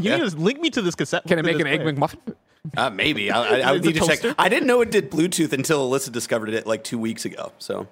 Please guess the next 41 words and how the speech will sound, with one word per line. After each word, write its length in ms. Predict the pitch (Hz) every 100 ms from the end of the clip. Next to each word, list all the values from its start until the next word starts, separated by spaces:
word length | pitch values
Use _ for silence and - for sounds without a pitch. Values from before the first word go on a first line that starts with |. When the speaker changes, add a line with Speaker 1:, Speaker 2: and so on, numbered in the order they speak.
| -
Speaker 1:
I 60 | 196
guess 140 | 311
I 60 | 277
do 180 | 196
have 160 | 208 147
a 60 | 131
C 120 | 156
D 80 | 131
player 180 | 143 120
in 40 |
my 80 | 104
car, 420 | - 120 92 90
but, 180 | 117 92
like, 340 | 104 95 - _ _ _ _ -
that's 140 | 113
not 120 | 127
gonna 100 | 120
play 140 | 110 123
Corey 240 | 135 113
Cudney's 320 | 120 107 110
gifts. 420 | - 117 - 110 -
<laughs> 80 | -
Speaker 2:
No, 240 | 127 107
Speaker 1:
So. 140 | 98 107
Speaker 2:
no, 240 | 113 107
well. 280 | 104 104 104 - _ - - 180 196
Uh, 220 | 208 220
number 260 | 302 359
two 200 | - 320
on 120 | 311 294
the 100 | 269
Roper 340 | 277 294 269
Report, 560 | 269 254 - 262 302 - _ _ _ -
Baldur's 500 | 160 220 240 233 156
Gate 360 | 147 185 185
three 400 | - 170 185 190
won't 340 | 175 143 180 202
come 220 | - 175
to 80 | 165
Xbox 600 | - 165 - - 170 165 -
before 720 | 135 - - 196 196 208